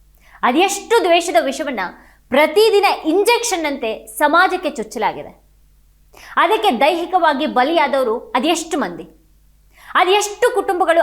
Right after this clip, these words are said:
ಅದರಿಂದಾಗಿ ನಾಶ ಆಗಿ ಹೋದವು, ಅದೆಷ್ಟು ಅಮಾಯಕರು ಜೈಲುಗಳಲ್ಲಿ ಕೊಳಿತಾ ಇದ್ದಾರೆ. ಮಾನಸಿಕವಾಗಿ ನಮ್ಮ ಸಮಾಜ ಇದರಿಂದಾಗಿ ಅದೆಷ್ಟು ಕೊಳೆತು ಹೋಯ್ತು. ಹೇಗೆ ಕೋಮುದ್ವೇಷ ರಾಜಕೀಯದ ಷಡ್ಯಂತ್ರ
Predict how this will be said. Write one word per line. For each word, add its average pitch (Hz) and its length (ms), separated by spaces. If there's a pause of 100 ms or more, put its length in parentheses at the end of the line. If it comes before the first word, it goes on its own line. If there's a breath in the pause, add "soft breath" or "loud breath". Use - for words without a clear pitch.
ಅದರಿಂದಾಗಿ 269 580 (180)
ನಾಶ 277 440
ಆಗಿ 220 180
ಹೋದವು, - 480 (480)
ಅದೆಷ್ಟು 277 520
ಅಮಾಯಕರು 262 640 (240 loud breath)
ಜೈಲುಗಳಲ್ಲಿ 349 640
ಕೊಳಿತಾ 220 360
ಇದ್ದಾರೆ. 185 540 (540 loud breath)
ಮಾನಸಿಕವಾಗಿ 349 920
ನಮ್ಮ 285 240
ಸಮಾಜ 277 420 (200)
ಇದರಿಂದಾಗಿ 269 520
ಅದೆಷ್ಟು 285 600
ಕೊಳೆತು 247 320
ಹೋಯ್ತು. - 420 (1000 loud breath)
ಹೇಗೆ 403 380
ಕೋಮುದ್ವೇಷ 339 640
ರಾಜಕೀಯದ 285 540
ಷಡ್ಯಂತ್ರ 285 540